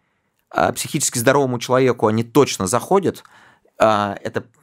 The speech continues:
как бы, Шукшин преодолел любые, так сказать, м, политические, общественные, да, страны нету, колхозов этих нету, такого типа нету, а все герои остались, и все вот, пожалуйста, вот они вот все здесь, их можно пощупать, и все. А,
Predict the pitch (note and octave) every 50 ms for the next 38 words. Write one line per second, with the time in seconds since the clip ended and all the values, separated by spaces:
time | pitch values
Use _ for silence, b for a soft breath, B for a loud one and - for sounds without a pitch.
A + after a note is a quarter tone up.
0 | _ - F2 F2 - - A2 G2 F2+ F#2 G2 - - A2+ - - - B2 G#2+ G2+
1 | F2 - - G2+ G2 G2 G#2+ A2 A2+ A2+ G#2+ G2 F#2+ F2+ C#2 G1+ - F2 F#2+ G2+
2 | G2+ G2+ A2 G#2+ G2+ F#2+ F#2 F#2 F2+ F2 E2+ - F#2+ F2 - - - F#2 F2+ G2
3 | F#2 F2+ F2 - - - _ _ - D2 C2 B1 C2 - - G2+ G2 - - G2+
4 | F2+ - - G2 F#2 - - A2+ G2+ - - F#2 A#2+ A#2 - - G#2+ A2 A2+ A#2
5 | A#2+ A2+ G#2+ G#2 F#2+ - G#2 - G2 G2 - - A#2+ A2+ G#2 F#2 - F#2 F2 G2+
6 | - A2+ A2 G2+ - F#2+ F2+ B B B B B B B B - B2+ - A#2 G#2+
7 | A2+ A#2 C3 C#3+ C3 - G#2+ G#2 G2+ F#2 F2 - - F#2+ D#2+ - - - G2+ -
8 | - A#2+ A2+ A2+ A#2 A2+ B2 A2+ G2+ - - - B2 A#2 G2 - - F2 E2+ -
9 | - G2+ G2 F2 F2 E2+ - - - F#2+ F#2+ A2+ G2 F2 - - - E2+ E2+ F2
10 | F#2+ F#2 F#2+ F#2 F#2 - - - B2+ A2+ G2 A2 B2 B2 - G2+ G#2 G#2+ G2 G2+
11 | - - G#2+ A#2 - C#3+ A#2 G2 G2 - F2+ - - G#2+ F#2+ B B B B B
12 | B B B B B B B B B B B - - - A#2 A#2 A2+ A2+ A2+ A2+
13 | A2+ A2